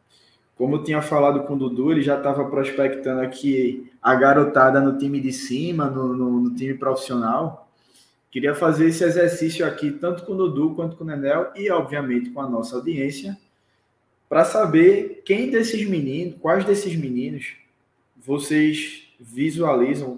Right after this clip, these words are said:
Provavelmente a gente já comentou isso em outras lives,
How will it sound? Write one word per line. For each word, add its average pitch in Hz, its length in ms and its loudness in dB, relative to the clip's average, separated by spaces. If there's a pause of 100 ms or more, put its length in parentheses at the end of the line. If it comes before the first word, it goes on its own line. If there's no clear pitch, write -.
(100)
Provavelmente 160 640 -2
a 131 40 -4
gente 127 240 -10
já 120 120 -6
comentou 120 420 -8
isso 110 260 -8
em 117 40 -10
outras 117 280 -8
lives, 104 480 -8